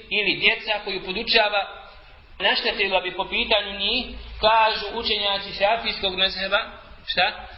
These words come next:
Dozvoljeno je tada njoj u nuždi da uči i podučava Kur'an, ali opet i tada neće zanijetiti da je to stvar ibadeta. Razumijete li?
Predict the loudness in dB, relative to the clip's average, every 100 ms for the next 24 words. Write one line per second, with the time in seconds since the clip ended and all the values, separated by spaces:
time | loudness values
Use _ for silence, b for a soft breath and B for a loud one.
0 | B 2 2 2 -4 0 0 2 2 4
1 | 2 2 0 0 -4 -6 -4 -4 -4 -6
2 | -16 2 4 4 0 -16 -18 -20 -6 -4
3 | 0 0 0 -2 -12 -6 -2 0 0 4
4 | 6 6 4 0 -2 -6 -6 0 2 2
5 | 0 B B B 6 6 4 0 2 0
6 | 0 2 4 4 4 2 2 2 2 2
7 | 0 4 2 4 2 0 -4 2 2 2
8 | -2 -2 4 4 4 0 2 4 0 -4
9 | -8 -8 -20 -20 -20 -20 -6 2 2 2
10 | -2 -2 -10